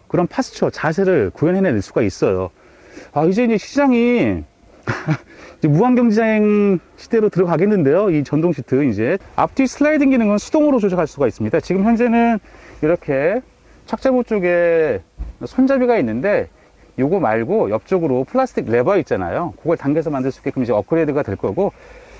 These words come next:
이걸 수동으로 조금 더 편하게 할 수 있는 거는 뒤쪽에 슬라이딩 바가 되어 있습니다. 잡고 밀고 당길 수가 있는 그런 구조로 되어 있어요. 자, 그리고 이쪽 뒤쪽 한번 보시면은,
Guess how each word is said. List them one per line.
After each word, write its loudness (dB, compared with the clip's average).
이걸 2
수동으로 0
조금 0
더 2
편하게 2
할 2
수 -2
있는 0
거는 0
뒤쪽에 0
슬라이딩 0
바가 0
되어 2
있습니다. -2
잡고 -2
밀고 2
당길 0
수가 0
있는 -2
그런 -2
구조로 0
되어 0
있어요. -6
자, -4
그리고 2
이쪽 -2
뒤쪽 -2
한번 2
보시면은, -2